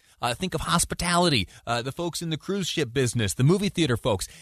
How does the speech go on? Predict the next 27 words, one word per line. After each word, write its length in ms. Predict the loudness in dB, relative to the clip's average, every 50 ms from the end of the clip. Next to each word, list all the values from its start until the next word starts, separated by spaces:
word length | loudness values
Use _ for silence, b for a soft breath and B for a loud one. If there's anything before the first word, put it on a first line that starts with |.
| B B
That 240 | 0 0 0 0 -2
stuff 300 | -4 -2 -2 -2 -2 -2
has 180 | -6 -8 -8
come 240 | -8 -10 -10 -10 -8
to 180 | -8 -6 -4 -4
a 60 | -4
near 200 | -2 -2 -4 -2
screeching 680 | 0 -2 -2 -2 -4 -4 -2 -2 0 0 0 0 0 -2
halt. 500 | -4 -2 0 2 2 2 2 -2 -6 -14 _ _ _ _ _ _ -20
Those 500 | -16 -6 2 4 4 6 6 4 2 2
individuals, 800 | 0 0 -2 -4 -6 -8 -8 -6 -4 -4 -2 -2 -4 -4 -6 -8 _ _ _ _ _ _ _ _ _ _ _ _ _ _ _ -2
they 180 | -2 -2 0
could 240 | 0 -2 -2 -2 0
use 160 | 0 0 0
a 60 | 2 2
hand, 400 | 2 2 0 0 -4 -8 -14 -20 _ _ _ _ _ _ -4
right? 280 | -2 0 0 -2 -4 _ _ _ _ _ -6
They 280 | 0 2 4 4 6
have 160 | 4 2 2
fallen 340 | 2 2 2 2 2 2 0
victim 320 | 0 -2 -2 -2 -2 -2 -2
to 60 | -2
something 520 | -2 -2 -4 -4 -4 -6 -6 -6 -8 -2
well 240 | 2 4 4 6 6
outside 440 | 4 4 4 2 0 0 0 0 0
their 120 | 0 -2
control. 580 | -2 -2 -6 -4 -2 0 2 2 0 0 -4